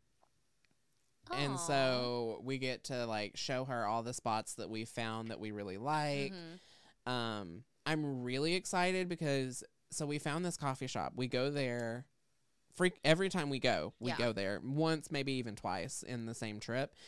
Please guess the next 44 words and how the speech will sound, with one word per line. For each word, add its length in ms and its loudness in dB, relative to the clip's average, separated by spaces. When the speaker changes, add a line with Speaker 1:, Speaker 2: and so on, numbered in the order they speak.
Speaker 1:
And 120 0
it's 120 -2
kinda 300 0
out 120 2
of 60 2
the 80 0
way, 260 4
but 140 2
it's 140 -2
in 120 -4
this 140 -4
super 840 4
cute 300 0
little 200 2
neighborhood. 680 2
It's 140 -4
Speaker 2:
Mm-hmm. 80 -8
Speaker 1:
called 720 2
Lavender 380 0
and 100 -2
Honey. 320 -4
The 120 0
last 340 2
time 200 4
that, 100 2
Speaker 2:
Cute. 120 -10
Speaker 1:
the 140 4
last 260 2
time 240 2
that 140 0
we 120 0
went, 760 4
they 200 6
remembered 500 6
us. 500 -2
Speaker 2:
Aw. 1120 4
Speaker 1:
And, 180 6
like, 220 4
we, 420 2
I 80 0
mean, 160 2
we 100 2
don't 280 2
go 560 4